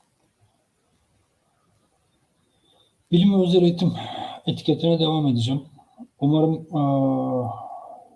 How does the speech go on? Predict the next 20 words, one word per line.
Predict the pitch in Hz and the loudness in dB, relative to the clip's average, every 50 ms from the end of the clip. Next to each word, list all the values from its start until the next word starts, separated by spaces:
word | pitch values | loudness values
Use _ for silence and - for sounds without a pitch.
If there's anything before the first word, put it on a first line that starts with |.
| _ _ _ 151 | _ _ _ -6
yaşadıklarımız, | 139 135 127 - - 151 131 131 131 - - 143 139 135 139 143 143 131 127 131 | -4 -4 -2 -2 -2 -2 -2 -4 -6 -4 -2 -2 0 2 2 2 2 0 0 0
yaşananlar | 135 123 - - 135 131 131 131 131 135 139 - - - - - - | -2 -2 -2 -4 -4 -2 -2 0 0 0 0 -2 -4 -8 -12 -14 -10
bilim | 131 123 123 135 139 127 | -6 -2 0 0 0 0
kelimesinin | - - 127 123 123 123 117 117 - 131 131 131 127 | 0 -2 -2 -2 -2 -2 -2 -4 -4 -4 -2 -2 -2
ya | 123 123 | -2 -2
da | 123 120 | -4 -4
kavramının | 117 - 123 120 120 123 120 120 123 131 135 127 | -6 -6 -6 -2 0 2 2 2 2 0 -2 -2
aslında | 131 127 127 - - 127 127 131 | -4 -4 -4 -4 -6 -4 -4 -2
o | 127 120 117 | -4 -4 -4
kadar | - 127 127 127 123 120 120 | -2 0 2 2 2 2 0
da | 123 123 117 - _ _ - - - - - _ _ | -2 -2 -4 -6 _ _ -20 -20 -20 -20 -20 _ _
küçümsenecek, | - - - - 135 113 - - 127 127 123 113 127 131 - - _ | -16 -10 -8 -6 -6 -4 -4 -2 -2 -2 0 0 -2 -4 -4 -6 _
itilecek, | - 127 117 - 143 135 131 120 113 131 131 131 - - - _ _ _ _ _ _ _ _ _ _ _ _ _ _ _ _ _ _ _ _ _ _ _ _ _ _ _ _ _ _ - | -6 -2 0 0 2 2 2 2 0 0 -2 -2 -6 -14 -20 _ _ _ _ _ _ _ _ _ _ _ _ _ _ _ _ _ _ _ _ _ _ _ _ _ _ _ _ _ _ -10
kutsanan | - - 147 - - - 143 139 147 151 147 | -4 -2 -2 0 0 2 2 4 4 4 2
cehaletin | 131 139 135 120 139 147 131 139 127 - 151 143 | 2 0 0 0 0 0 0 0 0 -2 -2 -2
altında | 131 131 120 - 139 135 139 139 131 | -2 -2 -2 -2 0 0 0 0 0
ezilecek | 135 127 131 135 135 135 127 151 143 135 135 143 | -2 -2 -2 0 0 0 0 0 -2 -2 -4 -6
bir | 139 - | -8 -6
kavram | - - 143 139 143 147 143 135 - - | -4 -2 -2 0 2 0 0 -2 0 0
olmadığını | 156 160 147 143 131 117 113 123 120 143 151 139 | 2 2 2 2 2 2 2 2 2 2 2 0